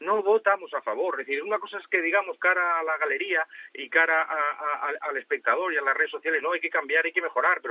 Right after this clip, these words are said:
cuando hay que mojarse, cuando vas a esos comités, y España con el peso que tiene el fútbol sala tiene que decir, oiga, se cambia la regla porque hay un estudio que hay más goles, hay más juegos ofensivos, hay más espectáculo,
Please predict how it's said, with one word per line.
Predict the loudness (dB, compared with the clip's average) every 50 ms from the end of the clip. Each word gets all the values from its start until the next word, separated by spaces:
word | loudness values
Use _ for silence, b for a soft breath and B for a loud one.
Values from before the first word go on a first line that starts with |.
| -2
cuando | 0 0 2 2 2
hay | 2
que | 2 0
mojarse, | 0 0 2 4 4 4 4 4 -2 -6 -4
cuando | -4 -4 -2 -2 -2
vas | -2 -2
a | -4
esos | -4 -4 -4 -2
comités, | -2 -2 -4 -2 -2 0 2 2 0 -2 -6
y | -12 -12 -6
España | 0 2 2 2 2 0
con | 0 0 0
el | 0 0
peso | 0 -2 -2 -2 -4
que | -6 -4
tiene | -2 0 0 0
el | 0 0
fútbol | -2 -6 -8 -4 0
sala | 2 4 4 4
tiene | 2 0 0 0
que | 0
decir, | -2 -2 -2 0
oiga, | 0 2 2 0 -2 B B B B B
se | B 2 2 6
cambia | 6 6 4 6 4 2
la | 4 4
regla | 2 2 0 -2 -4
porque | -6 -4 0 0 0
hay | 0
un | 0 -2
estudio | -8 -8 -6 -2 -2 0 0
que | 2 2
hay | 2
más | 2 0 -2 0
goles, | 0 0 0 0 0
hay | -2 -2
más | -2 -2 -2
juegos | -4 -4 -4 -2 -2 -4
ofensivos, | -4 -4 -4 -6 -4 -2 -2 0 2 2 2 B B B B B
hay | B 4 4
más | 4 4 0 0
espectáculo, | 0 0 0 2 4 4 4 4 2 0 -2 -2 -2